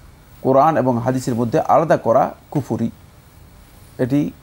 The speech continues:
বিভ্রান্তির কাজ। আমরা স্পষ্ট করে আপনাকে বলতে চাই, কোরআন এবং হাদিস দুটোই ওয়াহি। হাদিস যখনই সহিহ প্রমাণিত হবে, সেটা ওয়াহি।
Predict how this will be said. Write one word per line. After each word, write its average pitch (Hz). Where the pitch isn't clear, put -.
বিভ্রান্তির 135
কাজ। -
আমরা 131
স্পষ্ট -
করে 190
আপনাকে 139
বলতে 107
চাই, 71
কোরআন 160
এবং 135
হাদিস 143
দুটোই 143
ওয়াহি। 117
হাদিস 135
যখনই 185
সহিহ 170
প্রমাণিত 131
হবে, 143
সেটা 127
ওয়াহি। -